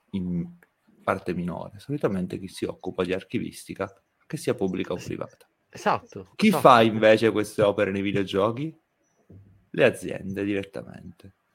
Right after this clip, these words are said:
Speaker 1: Non c'è nessun tipo di spazio per l'ente pubblico o privato che
Speaker 2: Sì,
Speaker 1: si
Speaker 2: ma
Speaker 1: occupa di conservazione.
Speaker 2: ma, eh,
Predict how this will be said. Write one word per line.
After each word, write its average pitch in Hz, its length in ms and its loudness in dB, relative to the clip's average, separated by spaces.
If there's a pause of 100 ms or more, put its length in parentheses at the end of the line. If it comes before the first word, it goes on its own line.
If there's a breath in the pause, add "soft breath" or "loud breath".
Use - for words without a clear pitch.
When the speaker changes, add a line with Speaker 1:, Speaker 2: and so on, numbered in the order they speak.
(480)
Speaker 1:
Non 123 200 0
c'è 123 680 4 (600)
nessun 131 680 -4
tipo 143 380 -2
di 107 120 -8
spazio 131 800 -4 (580 loud breath)
per 101 320 -2
l'ente 95 640 -2
pubblico 92 540 -8
o - 60 -16
privato 87 460 -8
che 175 140 -10
Speaker 2:
Sì, 190 80 -4
Speaker 1:
si 180 60 -2
Speaker 2:
ma 127 80 2
Speaker 1:
occupa 170 240 -6
di 120 240 -6
conservazione. 107 1000 -4 (300)
Speaker 2:
ma, - 160 -4
eh, 175 280 -4